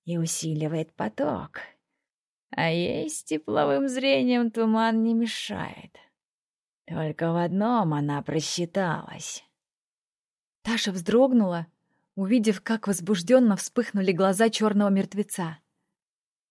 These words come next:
"Я для неё видим только через поток силы, так что можно и потягаться. Сидите здесь,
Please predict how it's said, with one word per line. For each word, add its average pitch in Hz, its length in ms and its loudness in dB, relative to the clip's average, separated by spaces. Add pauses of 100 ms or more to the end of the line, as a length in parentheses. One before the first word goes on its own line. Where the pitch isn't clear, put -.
(400)
"Я 151 440 -2
для 262 220 -2
неё 233 440 4
видим 214 480 2
только 208 580 0
через 190 440 -2
поток 170 580 0
силы, 214 680 -4 (920)
так 120 380 -6
что 170 280 -2
можно 156 520 0
и 156 40 -4
потягаться. 202 960 -2 (1500)
Сидите 254 800 -2
здесь, 175 800 -2